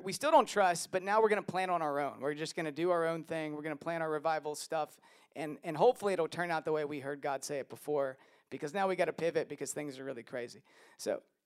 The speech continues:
we do pivot, yes. We do seek the Lord for wisdom, yes. But where's your, where's our faith? Where's our trust? And, and, uh, have we let go of things? I would encourage you to seek your own heart. Have I let go of things because of what's happened in, in this season,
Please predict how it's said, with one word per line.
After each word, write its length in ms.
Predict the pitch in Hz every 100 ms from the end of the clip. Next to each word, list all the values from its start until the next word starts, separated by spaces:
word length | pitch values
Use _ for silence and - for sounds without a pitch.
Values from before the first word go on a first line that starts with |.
| _
we 200 | - 196
do 160 | 185 233
pivot, 340 | - 185 -
yes. 380 | 156 156 117 - -
We 120 | 151
do 160 | 170
seek 220 | 165 - 160
the 80 |
Lord 180 | 156 147
for 80 | 135
wisdom, 440 | 139 147 127 123 117
yes. 520 | 139 147 135 131 - _ _ _ _
But 220 | 135 -
where's 340 | 156 185 175 143
your, 140 | 139
where's 460 | - 147 165 165 147
our 200 | 139 123
faith? 380 | - 135 131
Where's 280 | 135 143 135
our 100 | 135
trust? 580 | 120 139 131 - - - _ _ _ _ _ -
And, 180 | 117 -
and, 160 | 156 -
uh, 100 | 170
have 260 | 151 170 185
we 80 | 180
let 240 | 175 143
go 180 | 160 185
of 80 | 180
things? 360 | 135 131 131
I 60 | 143
would 140 | 131
encourage 420 | 127 156 175 156
you 200 | 131 131 - - _ -
to 100 | 139
seek 400 | - 185 196 165
your 140 | 160
own 120 | 156
heart. 280 | 135 143 123
Have 160 | 151 175
I 60 |
let 220 | 175 165
go 180 | 151 170
of 100 | 190
things 480 | - 139 117 107 -
because 600 | 147 139 147 165 143 - _ _ -
of 120 | 139
what's 180 | 147 -
happened 360 | 147 - 147
in, 220 | 135 127 - -
in 160 | 147
this 140 | 139 135
season, 380 | 143 139 -